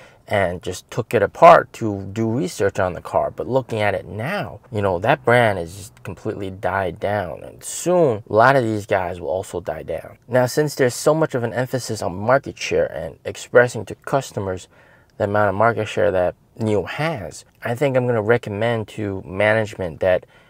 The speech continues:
they actually have posters in front to, uh, sh-, showcase how well they were selling. Now, Nio has done that in the past, and in other cities they're doing that as well. But that would, of course, very quickly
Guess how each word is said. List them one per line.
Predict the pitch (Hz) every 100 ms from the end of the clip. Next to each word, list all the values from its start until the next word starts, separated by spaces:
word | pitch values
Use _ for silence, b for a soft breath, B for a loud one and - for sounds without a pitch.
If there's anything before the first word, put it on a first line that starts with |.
| b -
they | 95 95 80 80
actually | 104 - 104 95 90 85 - _ _ _ -
have | - 110 101 95 - -
posters | 147 156 - - 110 - -
in | - 92
front | - 123 113 87 - b b b b -
to, | 101 92
uh, | 90 82 -
sh-, | - - - _ _
showcase | - - 135 - 110 95 90 - _ _
how | - 110
well | 104 110 107
they | 98
were | 92
selling. | 90 - 131 127 - - 117
Now, | 117 104
Nio | 98 117 143 135
has | 131 120 107
done | 117 113
that | 104
in | 101 98
the |
past, | - 110 139 139 -
and | 98
in | 95 90
other | 107 107
cities | 107 - 110 104 104
they're | 95 90
doing | 101 98 92
that | 87
as | 73 -
well. | 113 139 156 -
But | 120 107
that | 135
would, | 143
of | 127 -
course, | 127 101
very | 98 110 143 160 151
quickly | - 151 - 104 -